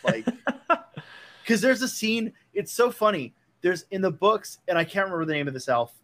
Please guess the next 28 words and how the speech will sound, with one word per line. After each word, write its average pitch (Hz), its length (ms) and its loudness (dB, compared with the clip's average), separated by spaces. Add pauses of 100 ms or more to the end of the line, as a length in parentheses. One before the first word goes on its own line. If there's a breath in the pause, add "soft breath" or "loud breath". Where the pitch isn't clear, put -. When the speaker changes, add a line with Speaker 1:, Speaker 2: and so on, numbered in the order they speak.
Speaker 1:
maybe 135 220 -8
someone 135 220 -6
in 123 40 -6
the 117 60 -8
chat, 110 360 -4 (280)
uh, 123 200 2
maybe 127 180 -2
Harrison 120 360 -6
knows. - 220 -20 (480)
Um, 139 480 4 (1400)
uh, 151 280 6
there's 165 240 -2
this 180 160 -12
elf 165 380 0
that, 151 340 2 (760)
uh, 135 360 2
he - 240 -10
had 156 160 -4
gone 170 300 0
back 147 360 0
to 170 120 -10
Valinor 170 640 -2 (380)
and 156 120 -8
then 147 140 -4
came 160 300 -6
back 131 320 0
to 165 80 -10
Middle-earth, 139 580 -4